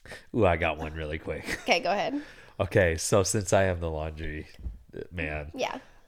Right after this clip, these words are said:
Speaker 1: Um,
Speaker 2: Laundry bitch.
Speaker 1: Yeah, a lot of, a lot of times, you know, <sighs> I don't know how many men I'm talking to here, but you, like, these women shirts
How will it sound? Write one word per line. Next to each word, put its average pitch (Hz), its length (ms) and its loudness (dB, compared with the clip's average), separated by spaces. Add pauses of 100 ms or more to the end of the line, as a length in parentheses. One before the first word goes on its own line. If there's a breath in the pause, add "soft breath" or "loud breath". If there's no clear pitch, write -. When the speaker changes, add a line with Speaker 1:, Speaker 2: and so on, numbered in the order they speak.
Speaker 1:
Um, 95 440 8
Speaker 2:
Laundry 95 240 -2
bitch. 156 400 -6
Speaker 1:
Yeah, 80 400 -2
a 98 80 2
lot 101 400 6
of, 101 460 6
a 95 80 2
lot 92 420 4
of 127 200 2
times, 95 1120 -4 (600 soft breath)
you 143 100 4
know, 156 300 8 (200)
<sighs> - 960 -12
I 110 60 2
don't 139 160 6
know 139 120 10
how 131 120 10
many 117 200 6
men 101 220 6
I'm 90 140 2
talking 98 380 2
to 90 120 -2
here, 95 240 4
but 98 260 4
you, 123 200 2 (640 loud breath)
like, 135 220 6
these 120 260 4
women 147 760 6
shirts - 920 2